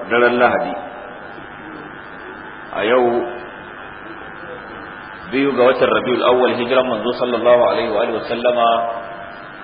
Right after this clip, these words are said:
dubu ɗaya da ɗari hudu da talatin da biyu, wanda kuma ya zo daidai da biyar ga watan biyu,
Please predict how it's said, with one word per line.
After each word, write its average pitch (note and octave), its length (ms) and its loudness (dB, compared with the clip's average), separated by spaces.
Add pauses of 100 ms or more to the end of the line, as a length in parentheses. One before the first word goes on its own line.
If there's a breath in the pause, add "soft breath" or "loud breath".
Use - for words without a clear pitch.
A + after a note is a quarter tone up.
(400)
dubu A#2 220 -4 (100)
ɗaya B2+ 320 8
da A2+ 80 6
ɗari G#2 240 2
hudu A#2+ 160 0
da A2+ 80 2
talatin G2 480 0
da G2+ 80 4
biyu, A#2 160 0
wanda A#2+ 320 4
kuma A2+ 220 2 (420)
ya A2 160 6
zo A#2 160 2
daidai A2+ 320 2
da A2 160 4
biyar G#2+ 300 4 (180)
ga G2+ 80 4
watan G#2 400 -2
biyu, A2+ 320 -2